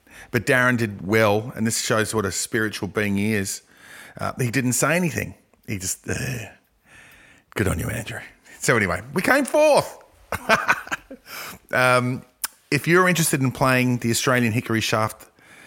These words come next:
Championships for twenty twenty-two, they'll be held at Royal Queensland. It's a good chance to actually play that course, and that's later in the year. So just have a little Google and see if you can find it. If you haven't got clubs, they'll rent them to you. It's a nice bunch of people.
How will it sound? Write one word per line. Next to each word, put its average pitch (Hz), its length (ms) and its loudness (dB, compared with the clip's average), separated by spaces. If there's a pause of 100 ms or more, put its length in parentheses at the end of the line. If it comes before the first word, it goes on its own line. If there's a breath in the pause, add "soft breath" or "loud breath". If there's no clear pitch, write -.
(240 loud breath)
Championships 113 800 2
for - 120 -4
twenty 113 300 -2
twenty-two, 107 520 -2
they'll 101 120 2
be 104 120 -2
held 110 280 0
at 107 140 -4
Royal 113 380 2
Queensland. 107 840 0
It's - 100 -10
a - 40 -18
good 160 140 -2
chance 107 240 -2
to 101 100 -6
actually 101 220 -10
play 104 180 0
that 90 160 -4
course, 98 320 -4 (640 loud breath)
and 113 100 2
that's - 220 -4
later 104 360 0
in 98 60 0
the 92 100 -2
year. 87 160 -2
So 113 140 -4
just 120 240 -6
have 120 140 -2
a 101 40 -4
little 95 140 0
Google 92 380 0
and 87 160 -2 (320 loud breath)
see - 160 -4
if 107 80 -2
you 98 40 -8
can 92 120 -4
find 98 240 -2
it. 98 80 -4 (120)
If 110 120 -8
you 113 80 2
haven't 135 180 4
got 127 160 0
clubs, 117 340 -2
they'll 101 160 0
rent 107 220 -2
them 120 120 0
to - 140 -2
you. 107 380 0
It's - 140 -12
a 98 60 -8
nice 123 320 0
bunch 107 240 -2
of - 60 -16
people. 101 360 -4